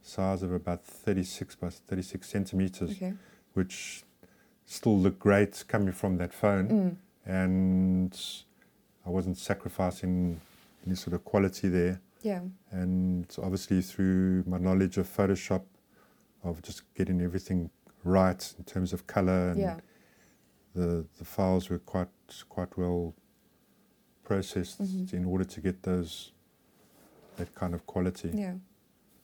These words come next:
Speaker 2: But I think it is also quite interesting with the, um, with the shift in which you, you sort of, um, experience images these days. I mean, I find that,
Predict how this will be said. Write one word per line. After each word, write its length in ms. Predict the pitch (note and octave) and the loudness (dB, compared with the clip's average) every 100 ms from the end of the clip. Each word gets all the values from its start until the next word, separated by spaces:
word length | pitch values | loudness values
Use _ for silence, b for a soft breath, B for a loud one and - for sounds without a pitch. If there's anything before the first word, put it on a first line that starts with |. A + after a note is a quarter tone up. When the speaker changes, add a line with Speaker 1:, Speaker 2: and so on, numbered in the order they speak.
| B B - | B B -4
Speaker 2:
But 100 | A3+ | 0
I 40 | |
think 140 | B3 | 2
it 60 | B3 | 2
is 140 | A#3+ | 0
also 140 | G#3+ A3 | 0 -2
quite 160 | B3+ G#3 | -2 -2
interesting 360 | G#3 G#3+ G#3+ | -2 -2 0
with 180 | G3 F#3+ | 0 0
the, 240 | F3+ F3 F3 | 0 0 0
um, 300 | F#3 F3 F3+ b b b | -4 -4 -8 b b b
with 120 | G3 | 0
the 80 | F#3+ | 2
shift 420 | F#3 - G#3 - | 2 0 -2 -2
in 120 | F#3 F3+ | 0 0
which 220 | F3 - | -2 -2
you, 360 | F3+ E3 E3 F3 b b b b | -2 -2 -6 -12 b b b b
you 100 | - | -6
sort 200 | F3 F#3 | -4 -2
of, 240 | E3 D#3 - | -2 -4 -6
um, 380 | D#3+ D#3 D#3 D#3+ _ _ _ _ _ _ - - - | -6 -4 -8 -10 _ _ _ _ _ _ -20 -16 -12
experience 760 | F#3 - F#3 F#3 G3 F#3+ - - | -10 -2 0 2 -2 -6 -6 -4
images 400 | F#3+ F#3 F#3 F3+ | -2 -2 -4 -4
these 200 | F#3 F3+ | -4 -4
days. 560 | G3 A3 A3+ - - - b b b - | -6 -6 -6 -8 -10 -14 b b b -6
I 80 | F3 | -4
mean, 160 | E3+ | -2
I 100 | C3+ | -4
find 280 | F3+ F3+ F3+ | -4 -4 -2
that, 180 | F3 | -2